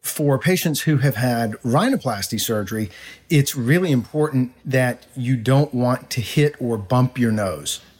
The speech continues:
right after surgery. And that goes really up until about six weeks when any bone work, if, if we have to move the nasal bones around to straighten the bridge or take down a hump, that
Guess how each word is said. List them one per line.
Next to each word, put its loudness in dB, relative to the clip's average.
right 2
after -4
surgery. -8
And 4
that 2
goes 2
really 0
up -4
until 0
about -2
six -2
weeks 0
when 4
any 4
bone 4
work, -2
if, -4
if -8
we -2
have 2
to -2
move 4
the 2
nasal 4
bones 2
around 0
to 0
straighten 2
the 2
bridge 2
or -2
take -2
down 0
a -2
hump, 0
that 2